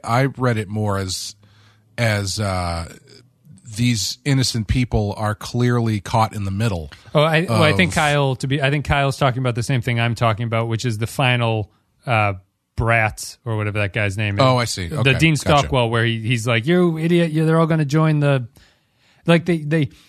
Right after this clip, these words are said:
Speaker 2: that, that sequence feels like Stockwell's saying that just because that's supposed to be the writers giving a reason as to why Archer maybe should have been conflicted about this the whole way through,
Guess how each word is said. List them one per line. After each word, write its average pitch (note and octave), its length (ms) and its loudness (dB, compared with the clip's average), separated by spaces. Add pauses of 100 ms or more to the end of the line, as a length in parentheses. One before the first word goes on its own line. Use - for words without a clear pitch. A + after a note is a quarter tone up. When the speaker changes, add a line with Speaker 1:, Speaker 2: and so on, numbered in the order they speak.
(300)
Speaker 2:
that, F3 320 0
that E3 160 2
sequence D#3+ 380 -2
feels D3 200 0
like C3 140 0
Stockwell's C#3+ 460 -2
saying C#3+ 280 0
that B2 220 -2
just - 160 -6
because B2 440 -2
that's C3 280 2
supposed C3 300 -4
to - 40 -12
be B2 120 -2
the A#2+ 100 -4
writers A#2 400 -2
giving B2 320 -2
a A#2 60 -4
reason A#2+ 260 -2
as A2+ 120 -4
to C3 100 -2
why A2+ 320 0
Archer A2 260 -4
maybe A2 420 -2
should A#2+ 200 -4
have A2+ 80 -6
been G2+ 140 -4
conflicted A2+ 440 -2
about A2 220 0
this A2+ 160 -6
the A2 80 -2
whole A2+ 140 0
way G#2 140 -2
through, C3+ 400 0